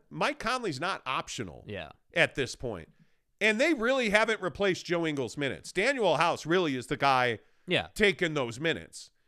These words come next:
Speaker 1: I-, if you, if you think about it, I mean, like, you saw very little bench last night. I-, if you think about it, we talked about, you know, the fact that they didn't hit many threes. Pascal, um, Nickeil Alexander-Walker didn't play. Trent Forrest only played ten minutes, didn't take a shot, and was a minus four.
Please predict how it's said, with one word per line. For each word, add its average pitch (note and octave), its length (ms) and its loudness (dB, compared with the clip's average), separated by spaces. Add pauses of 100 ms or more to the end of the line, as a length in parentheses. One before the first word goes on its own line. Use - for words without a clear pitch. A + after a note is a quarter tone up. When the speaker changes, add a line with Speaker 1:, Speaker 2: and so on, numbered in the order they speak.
(140)
Speaker 1:
I-, F3+ 200 4
if E3+ 180 4
you, G3 280 -2
if D#3+ 100 -4
you G3 140 -2
think E3+ 260 -2
about F#3 300 2
it, A3+ 160 -4 (260)
I - 40 -14
mean, G#3 140 4
like, G3+ 200 4
you C#4+ 120 2
saw C4+ 340 4
very F3 400 4
little D3+ 300 2
bench C3+ 360 -2
last F2+ 280 -4
night. F2 240 -12 (400)
I-, F3+ 200 4
if F3+ 200 2
you A#3+ 160 -2
think A#3 220 -4
about G3+ 160 4
it, E3 80 2
we F#3 100 -2
talked G3 340 2
about, E3 360 0 (160)
you D#3 100 0
know, D#3 100 2
the C#3 100 -2
fact D#3+ 300 2
that D#3 140 -2
they E3+ 140 2
didn't E3 220 0
hit E3 160 -4
many D3+ 240 -2
threes. C3+ 460 -4 (480)
Pascal, A#3+ 720 4 (440)
um, D#3+ 400 2 (540)
Nickeil G3+ 420 4
Alexander-Walker F#3+ 840 2
didn't E3+ 360 0
play. E3+ 260 2
Trent G3+ 320 -2
Forrest G3 380 2
only F3+ 160 0
played D#3+ 300 -2
ten F3+ 220 0
minutes, F3+ 280 -4
didn't F3 260 -4
take E3+ 200 -4
a C#3+ 40 -12
shot, D#3 300 0
and C3+ 80 -12
was B2+ 120 -4
a B2+ 60 -6
minus B2+ 340 -6
four. G2 340 -10